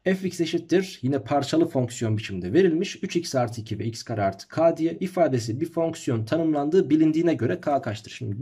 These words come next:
bu ifadenin bir fonksiyon tanımladığını biliyormuşuz. E peki şimdiye kadar da hiç böyle soruda karşımıza gelmedi. Ne yapacağız? Bak, fonksiyon tanımladığı bilindiğine göre diyor. Yani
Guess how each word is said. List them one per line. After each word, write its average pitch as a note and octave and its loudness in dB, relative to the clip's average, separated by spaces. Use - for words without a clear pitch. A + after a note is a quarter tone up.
bu C4 4
ifadenin F#3 0
bir G3 -4
fonksiyon G3+ 0
tanımladığını F#3+ 2
biliyormuşuz. F3 2
E A2 -10
peki F#3+ 0
şimdiye D#3+ 2
kadar E3 0
da E3 0
hiç - -4
böyle D#3+ 2
soruda D#3+ -2
karşımıza D#3 -4
gelmedi. D3+ -2
Ne D#3 2
yapacağız? C3 0
Bak, A2 0
fonksiyon G3 -4
tanımladığı E3+ 2
bilindiğine F3 4
göre B2+ 2
diyor. D#2+ -8
Yani C#3 2